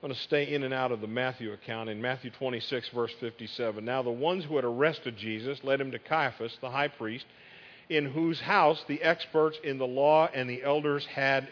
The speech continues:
gathered." Okay, here's violation number six of the Jewish,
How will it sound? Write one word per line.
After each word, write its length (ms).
gathered." 440
Okay, 200
here's 340
violation 680
number 280
six 480
of 380
the 100
Jewish, 520